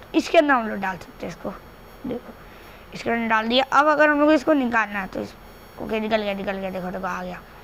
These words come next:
देखो, मान लो मैंने इसको इसके अंदर डाल दिया, ठीक है। अब मैं अगर इस book को हटा दूँ और अगर इस पे मैं click करूँ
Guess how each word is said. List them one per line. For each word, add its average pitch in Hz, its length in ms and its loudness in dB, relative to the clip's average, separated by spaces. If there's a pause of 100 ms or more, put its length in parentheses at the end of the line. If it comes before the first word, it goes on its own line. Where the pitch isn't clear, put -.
(480)
देखो, 240 120 2
मान 262 360 4
लो 269 340 6
मैंने 247 260 2
इसको 269 260 2
इसके 311 280 2
अंदर 240 160 2
डाल 196 240 -4
दिया, 190 140 -12 (120)
ठीक 285 140 4
है। 320 100 2 (580)
अब 269 140 2
मैं 294 120 4
अगर 302 240 6
इस 311 140 4
book 269 200 4
को 320 120 2
हटा 269 320 4
दूँ 233 200 -2
और 254 220 4 (100)
अगर 285 280 2 (140)
इस 254 140 -2
पे 311 180 4
मैं 311 140 4 (100)
click 294 240 4
करूँ 220 260 0